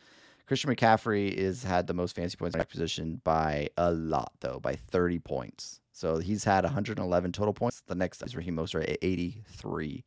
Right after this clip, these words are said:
So shoot, that is a lot. Um, wide receiver, your top few here, Justin Jefferson, number one, eighty-seven points. Number two, Tyreek Hill, eighty-six points. Number three, Keenan Allen, eighty-five.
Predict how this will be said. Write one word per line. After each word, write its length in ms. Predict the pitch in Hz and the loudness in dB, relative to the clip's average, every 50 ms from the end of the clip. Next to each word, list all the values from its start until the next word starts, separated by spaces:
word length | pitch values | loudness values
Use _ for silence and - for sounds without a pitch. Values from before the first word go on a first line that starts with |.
| _ - - - - - - - _ _ _ _ | _ -20 -20 -20 -20 -20 -20 -20 _ _ _ _
So 300 | - - - - 69 - | -12 -8 -6 -4 -4 -4
shoot, 720 | - - - - - - 117 117 113 - - - - - _ _ _ - | -6 -6 -6 -4 -2 2 2 2 2 0 -4 -12 -16 -16 _ _ _ -4
that 160 | 85 82 78 | -2 -2 0
is 120 | 69 - | -2 -2
a 60 | - 58 | -4 -4
lot. 360 | 52 50 50 - - - - - _ _ _ _ _ _ _ _ _ _ _ _ - - _ _ _ _ _ | -4 -4 -6 -6 -8 -12 -18 -20 _ _ _ _ _ _ _ _ _ _ _ _ -20 -20 _ _ _ _ _
Um, 300 | - 113 110 104 101 98 - - - - | 8 10 10 10 10 8 4 -4 -2 4
wide 200 | 101 104 117 127 | 6 8 8 8
receiver, 500 | 131 - - - 147 160 143 98 78 - - _ _ _ _ _ _ _ _ _ _ _ _ _ _ _ _ _ _ _ - - - | 6 4 2 2 4 6 6 4 4 2 -4 _ _ _ _ _ _ _ _ _ _ _ _ _ _ _ _ _ _ _ -18 -8 -2
your 160 | 98 101 98 | 0 0 0
top 360 | - - 113 110 110 104 - - - - - _ _ _ | 2 4 4 6 6 4 2 -4 -18 -20 -20 _ _ _
few 260 | - 113 113 113 120 | -2 0 2 4 4
here, 380 | 117 101 117 123 127 139 156 165 | 2 2 2 2 2 2 2 0
Justin 320 | 151 - 113 101 - 104 | 0 0 -2 0 -2 0
Jefferson, 440 | 98 110 110 107 - - 131 156 170 | 0 0 0 0 -2 -2 -2 -2 0
number 240 | 151 127 110 95 95 | 0 0 0 2 2
one, 300 | 90 87 92 101 117 - | 2 2 2 2 2 0
eighty-seven 460 | - 95 92 92 85 - 95 87 87 82 | 0 -2 -2 -2 0 0 0 0 0 0
points. 460 | - - 107 127 147 - - - - _ - - - _ _ - | -2 -2 -2 -2 -2 -4 -8 -14 -18 _ -20 -20 -20 _ _ -8
Number 140 | - 98 98 | -4 -4 -2
two, 220 | - - 120 127 | 0 0 2 2
Tyreek 340 | 127 - 101 95 98 92 - | 2 2 2 2 2 2 0
Hill, 240 | - 101 110 120 - - | 0 2 2 2 2 0
eighty-six 440 | 87 87 85 - - 110 - - | -2 -4 -4 -4 -6 -8 -10 -10
points. 420 | - - 104 113 139 - - - - | -6 -4 -4 -2 -4 -4 -8 -8 -6
Number 140 | - 95 95 | -4 -4 -4
three, 600 | - - - 101 98 104 107 113 123 139 147 135 | -4 -6 -6 -4 -2 0 0 2 2 0 -2 -4
Keenan 360 | - - - 110 107 98 - | -6 -2 0 0 0 0 0
Allen, 240 | - 90 95 147 - - | 0 2 2 2 2 0
eighty-five. 640 | 113 113 120 110 - - 117 - 131 104 87 90 | 0 0 0 0 0 0 0 2 2 2 2 0